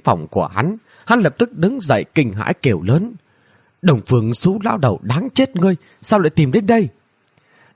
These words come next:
Đồng Phương lão nhân khà khà cười lạnh mà nói: "Xú tiểu tử ngươi thực sự có thể trốn được sao? Lại có thể mấy ngày không lộ diện, bất quá rốt cuộc cũng bị ta tìm được,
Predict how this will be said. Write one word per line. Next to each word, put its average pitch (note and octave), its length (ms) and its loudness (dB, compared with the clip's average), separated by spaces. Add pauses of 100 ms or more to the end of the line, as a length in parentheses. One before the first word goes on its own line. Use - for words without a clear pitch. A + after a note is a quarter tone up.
Đồng D#3 160 2
Phương A#2 320 0
lão C3 140 0
nhân C3 340 0
khà G#2+ 260 0
khà G#2+ 320 -2
cười A#2 360 0
lạnh G#2 200 -2
mà F#2+ 180 -2
nói: B2+ 280 0 (480)
"Xú D#3+ 460 2
tiểu G2 200 2
tử F2+ 240 -2
ngươi A2 240 0 (220)
thực D#3 140 0
sự E3 120 0
có G#3+ 180 2
thể G#2 180 -2 (120)
trốn G#3+ 260 0
được A#2+ 220 -2
sao? D#3 340 0 (300)
Lại D3 240 2
có A#3 160 0
thể F#2+ 360 0
mấy F#3 160 0
ngày A#2 300 -2
không G2+ 200 -2
lộ G2+ 240 -2
diện, G2+ 240 -2 (380)
bất D3 200 -2
quá C#3+ 280 2
rốt G3 200 2
cuộc G2+ 180 2 (220)
cũng F3 140 2
bị C3+ 120 0
ta A2+ 200 -2
tìm G2 360 -4
được, A2+ 200 0